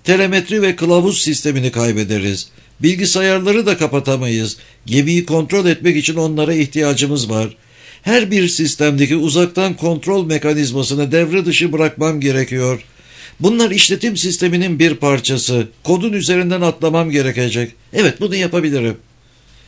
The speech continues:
"Emin misin?" diye sordu Lewis. "Bunu kapatabilir misin?"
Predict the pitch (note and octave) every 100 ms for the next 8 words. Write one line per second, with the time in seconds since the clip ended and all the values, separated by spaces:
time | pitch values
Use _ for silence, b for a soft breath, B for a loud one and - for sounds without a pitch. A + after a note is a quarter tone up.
0 | b - - D#2+ C3 E3+ F3 C#3+ F#2+ E2+
1 | E2+ F2+ E2+ E2 E2+ E2 D#2+ G2+ A2+ A#2
2 | A2 A#2 A2 C3+ G3+ E3+ A2 - F2